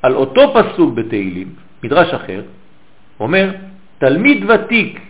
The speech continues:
היה לו לרבי עקיבא, שהיה מטהר את השרץ", כן, היה לוקח ג'וק, ואומר, מראה ארבעים ותשע פנים,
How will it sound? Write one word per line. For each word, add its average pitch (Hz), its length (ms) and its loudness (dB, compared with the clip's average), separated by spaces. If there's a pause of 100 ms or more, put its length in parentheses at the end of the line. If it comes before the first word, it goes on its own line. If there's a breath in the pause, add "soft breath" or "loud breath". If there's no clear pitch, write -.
(140)
היה 180 360 4
לו 117 200 2
לרבי 120 480 0
עקיבא, 98 480 -2 (1300 soft breath)
שהיה 151 420 4
מטהר 208 640 4
את 165 160 -2
השרץ", 165 680 2 (720)
כן, 175 140 -4
היה 143 160 0
לוקח 147 300 2 (140)
ג'וק, 233 300 0 (920)
ואומר, 170 600 4
מראה 185 420 4
ארבעים 170 580 2
ותשע 220 600 4 (920)
פנים, 254 480 4